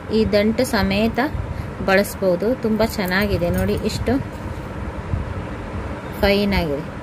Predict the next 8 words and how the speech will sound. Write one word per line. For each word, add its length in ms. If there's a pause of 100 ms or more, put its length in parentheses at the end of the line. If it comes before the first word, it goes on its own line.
(300)
ಸೊಪ್ಪು. 320 (760)
ಈಗ 100 (160)
ನಾನು 220
ಇದಿಷ್ಟನ್ನು 600
ಸೋಸ್ಕೊಂಡು 640 (720)
ರೆಡಿ 180 (120)
ಮಾಡ್ಕೊಳ್ತಾ 600
ಇದ್ದೀನಿ. 280